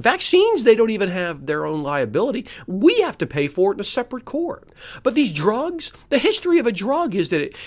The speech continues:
if you can ever get it to market, and the vast majority fail, then the ones that do get to market, they don't really actually help anybody.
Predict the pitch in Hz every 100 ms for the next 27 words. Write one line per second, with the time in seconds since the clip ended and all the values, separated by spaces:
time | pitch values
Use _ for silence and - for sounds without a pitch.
0 | - - 247 285 277 226 220 202 143 185
1 | 196 - 143 175 269 - - - _ -
2 | - - - - 175 165 127 120 202 170
3 | 147 170 196 135 - 156 196 156 113 139
4 | - - 247 302 190 180 185 226 185 139
5 | 175 311 277 - 143 139 180 254 415 440
6 | 226 220 190 - 147 160 294 180 143 113
7 | 123 196